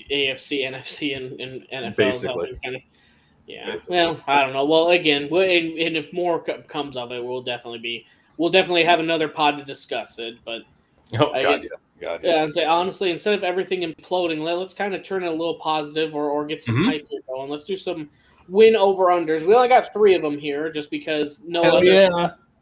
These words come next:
Speaker 1: <laughs> Super excited there. There's, honestly,
Speaker 2: I am.
Speaker 1: I figured just, we'll just keep it to our regional ones. When, when Ryan and,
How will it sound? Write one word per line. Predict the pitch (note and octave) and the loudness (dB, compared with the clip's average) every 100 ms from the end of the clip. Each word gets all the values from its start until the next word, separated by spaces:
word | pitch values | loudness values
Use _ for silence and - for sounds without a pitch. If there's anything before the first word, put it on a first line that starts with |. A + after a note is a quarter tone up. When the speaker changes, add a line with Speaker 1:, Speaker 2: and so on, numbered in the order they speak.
| _ | _
Speaker 1:
<laughs> | - F3 - - - - - - A3 G#3 _ | -20 -20 -20 -20 -20 -20 -20 -18 -16 -18 _
Super | - - - D3 C#3+ | -20 -20 -10 -8 -8
excited | C3 - D3+ C#3+ C3 | -10 -6 -2 -2 -4
there. | B2+ B2+ _ _ - | -8 -10 _ _ -8
There's, | D3 D3 | -6 0
honestly, | D3 D3 D3+ | -2 -2 -2
Speaker 2:
I | C#3+ | 0
am. | C3 C3+ - - - _ | 0 -4 -8 -18 -20 _
Speaker 1:
I | F#3 F3+ | -2 -2
figured | B3+ A3 G#3+ | -2 -4 -2
just, | F#3 F3+ | -2 2
we'll | F#3+ | 0
just | F3+ E3+ | 0 -4
keep | F#3 E3+ | -4 -4
it | |
to | D3+ | -4
our | C#3 C#3+ | 0 0
regional | C#3 C#3+ C#3+ C#3+ | -2 -6 -4 -8
ones. | C#3 C#3 C#3+ | -6 -8 -6
When, | C#3+ C#3+ | -6 -6
when | C#3+ D#3 C#3+ | -6 -6 -4
Ryan | C#3+ D3 D3 C#3+ | -4 -2 -2 -4
and, | C#3+ | -8